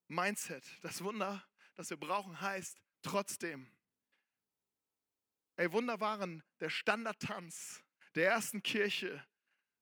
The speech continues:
Und sie war der Standardtanz bei Jesus Christus. Und sie haben den Zweck, Gottes Herz in dieser Welt zu zeigen. Ey, Gottes Herz in dieser Welt zu zeigen und, und zu Jesus zu führen.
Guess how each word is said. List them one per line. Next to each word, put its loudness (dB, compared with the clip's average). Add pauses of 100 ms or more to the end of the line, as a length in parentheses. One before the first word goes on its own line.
(120)
Und -4
sie 4
war 6
der 0
Standardtanz 0
bei 0
Jesus 0
Christus. -4 (560)
Und -6
sie 8
haben 6
den 2
Zweck, 2
Gottes 2
Herz 2
in -6
dieser 0
Welt 2
zu -8
zeigen. -4 (640)
Ey, 2
Gottes 2
Herz 2
in -6
dieser 4
Welt 0 (240)
zu -12
zeigen 0
und, -8
und -10 (300)
zu -8
Jesus -4
zu -6
führen. -12